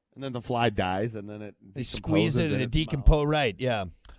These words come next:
Speaker 2: Uh, let's see. I looked up biggest animal eaten by a plant. Everyone loves carnivorous, uh, uh, uh, yeah, car-, carniv-, carnivor-, carnivorous. There we go. God almighty.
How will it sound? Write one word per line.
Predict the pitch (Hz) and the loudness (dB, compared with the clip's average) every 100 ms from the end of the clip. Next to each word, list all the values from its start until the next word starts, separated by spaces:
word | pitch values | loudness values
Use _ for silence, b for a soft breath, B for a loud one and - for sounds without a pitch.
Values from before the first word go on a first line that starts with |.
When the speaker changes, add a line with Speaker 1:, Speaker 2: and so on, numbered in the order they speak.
| b b | b b
Speaker 2:
Uh, | 165 175 165 | 2 4 4
let's | 202 240 | 4 4
see. | - - 196 160 123 | 2 4 4 4 2
I | 165 | 2
looked | 214 247 - | 2 4 4
up | 202 | 4
biggest | 170 247 254 - | 4 2 2 2
animal | 180 185 180 156 - | 0 0 0 -2 -4
eaten | 170 170 165 | -8 -4 0
by | 147 139 | 2 2
a | 120 | 2
plant. | - 147 120 95 90 - - _ _ - | -2 -2 -2 -4 -6 -6 -8 _ _ -2
Everyone | 180 208 180 | 2 4 4
loves | 175 165 | 2 2
carnivorous, | - 143 147 143 127 - - | 0 0 0 0 -2 -4 -4
uh, | - | 0
uh, | 123 120 113 113 107 101 | 2 0 0 -2 -4 -6
uh, | 104 107 104 98 | -4 -2 -2 -4
yeah, | 113 120 | -4 -4
car-, | 101 131 120 - - | -2 -4 -4 -8 -6
carniv-, | 147 156 160 - | -2 -2 -4 -6
carnivor-, | - 147 147 180 - | -4 -2 -4 -6 -10
carnivorous. | - 147 143 139 139 147 160 135 165 165 175 190 - | -4 -2 -2 -2 -6 -6 -6 -2 0 2 0 -2 -4
There | - 151 | -2 -2
we | 135 | -2
go. | 98 85 | -6 -8
God | - 117 104 | -8 -6 -6
almighty. | 92 127 131 | -4 -2 -2